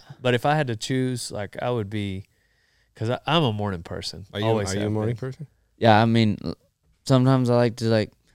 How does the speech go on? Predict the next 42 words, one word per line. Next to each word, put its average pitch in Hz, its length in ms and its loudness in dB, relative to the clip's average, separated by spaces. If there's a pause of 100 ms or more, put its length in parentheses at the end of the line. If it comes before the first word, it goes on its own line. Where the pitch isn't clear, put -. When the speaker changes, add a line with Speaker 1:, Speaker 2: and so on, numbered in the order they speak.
(120)
Speaker 3:
like, 101 160 -4
this 110 160 2
morning, 107 360 2
wait, 104 220 4
I, 101 160 0 (1040)
I'm 110 160 2
not 107 160 2
used 107 220 -2
to 107 80 -2
waking 107 260 2
up 107 140 0
at 104 80 -6
five, 104 300 2
and 104 80 0
I 101 80 0
did 98 200 -4
it 85 80 -6
yesterday 101 640 -2
and 101 140 0
then 98 120 -2
today. 104 480 0 (440)
Um, 90 480 -2 (1200)
that's 120 320 4
a 127 60 0
little 127 260 4
early 135 240 6
for 139 180 -2
me, 143 140 4
but 107 220 4
I 107 100 4
do 104 220 2
enjoy, 101 440 0
like, 98 220 -4 (120)
getting 104 200 2
outside 98 440 2
and, 98 100 -4
like, 98 180 -4 (380)
I 98 120 0
enjoy 101 280 4
that 98 260 -2
air 101 300 0
and, 98 140 -4